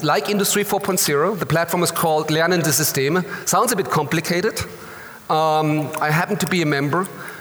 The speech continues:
and we are thinking through how can we all what I just talked about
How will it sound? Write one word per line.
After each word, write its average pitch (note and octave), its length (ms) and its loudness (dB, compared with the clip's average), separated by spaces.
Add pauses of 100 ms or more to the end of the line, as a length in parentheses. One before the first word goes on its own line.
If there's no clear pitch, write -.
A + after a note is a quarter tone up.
and D#3+ 160 2
we D#3 80 2
are D3+ 60 2
thinking A3+ 560 -2
through C3 600 0 (320)
how F#3 200 2
can G3+ 280 0
we F#3 160 0 (120)
all F#3+ 240 2
what F3 160 0
I F3 60 2
just - 260 -2
talked D3+ 280 -2
about F#2 460 -4